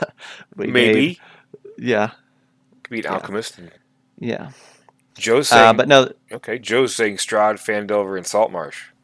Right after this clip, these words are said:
Speaker 2: Str-,
Speaker 1: Yeah.
Speaker 2: I'm, I'm assuming Strahd at number one and Saltmarsh at number three?
Speaker 1: Hmm. I, I've played through about half of Saltmarsh,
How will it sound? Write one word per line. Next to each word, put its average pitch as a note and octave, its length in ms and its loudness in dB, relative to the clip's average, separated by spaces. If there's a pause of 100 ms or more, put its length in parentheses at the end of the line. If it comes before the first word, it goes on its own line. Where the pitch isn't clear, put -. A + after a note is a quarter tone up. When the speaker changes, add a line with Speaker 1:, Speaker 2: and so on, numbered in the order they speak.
(260)
Speaker 2:
Str-, - 160 -8
Speaker 1:
Yeah. A2 80 0
Speaker 2:
I'm, A#2+ 140 -4
I'm A#2 120 -4
assuming A2 460 -6
Strahd G#2 380 0
at - 120 -10
number G#2 240 -8
one A2 300 -4
and F#2+ 120 -10
Saltmarsh G#2 420 -6
at G2 60 -12
number A2+ 180 -10
three? C3 240 -12 (260)
Speaker 1:
Hmm. F#2+ 280 -10 (1300)
I, E3+ 260 -6
I've F3 240 -4
played G3+ 220 -2
through F#3 120 0
about B2+ 260 -2
half D3 300 -2
of A#2+ 120 -4
Saltmarsh, G#2+ 840 -4